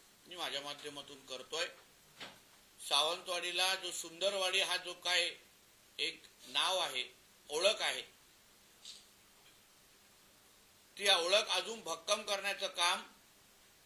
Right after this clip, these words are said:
आमच्या नगराध्यक्षाच्या उमेदवार श्रद्धाताई आणि त्यांची पूर्ण टीम त्यांच्या नेतृत्वात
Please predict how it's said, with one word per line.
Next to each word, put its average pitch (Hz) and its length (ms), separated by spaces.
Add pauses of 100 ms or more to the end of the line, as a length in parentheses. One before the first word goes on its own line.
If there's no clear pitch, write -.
(1800)
आमच्या 165 340
नगराध्यक्षाच्या 185 840
उमेदवार 175 580
श्रद्धाताई 175 640
आणि 175 200
त्यांची 175 340
पूर्ण 240 380 (100)
टीम 151 240 (1700)
त्यांच्या 165 320
नेतृत्वात 208 560